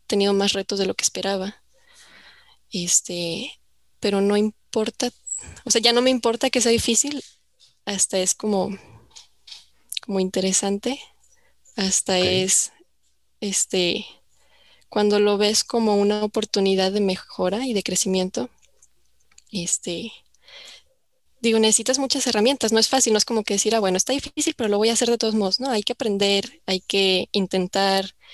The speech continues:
Speaker 1: se vale fallar, pero lo más importante es, uno, que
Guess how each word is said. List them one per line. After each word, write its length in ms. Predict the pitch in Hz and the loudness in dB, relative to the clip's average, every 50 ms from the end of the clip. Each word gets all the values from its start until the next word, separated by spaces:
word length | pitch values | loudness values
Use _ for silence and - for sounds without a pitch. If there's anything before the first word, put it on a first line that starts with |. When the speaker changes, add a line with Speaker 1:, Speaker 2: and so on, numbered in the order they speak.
| - - - _ _ | -20 -20 -20 _ _
Speaker 1:
se 220 | - - - 190 180 | -4 -2 0 0 2
vale 200 | 185 180 180 185 | 2 2 2 2
fallar, 500 | - 180 180 175 190 185 185 185 185 185 - - _ _ _ _ _ _ _ _ _ _ _ _ _ _ _ _ _ _ _ _ - | 0 0 -2 -2 -2 0 0 0 0 -2 -4 -8 _ _ _ _ _ _ _ _ _ _ _ _ _ _ _ _ _ _ _ _ -2
pero 220 | - 208 202 196 | -2 0 2 2
lo 120 | 190 196 196 | 2 2 2
más 220 | 196 196 196 - | 2 2 2 0
importante 540 | 233 220 - 220 208 - 208 202 202 - 208 | -2 -4 -6 -8 -4 -2 -2 -2 0 0 0
es, 120 | 196 - | 0 0
uno, 240 | 214 208 202 196 190 | 0 0 0 0 -2
que 380 | - - - 185 180 - - | -2 -2 0 0 0 0 -4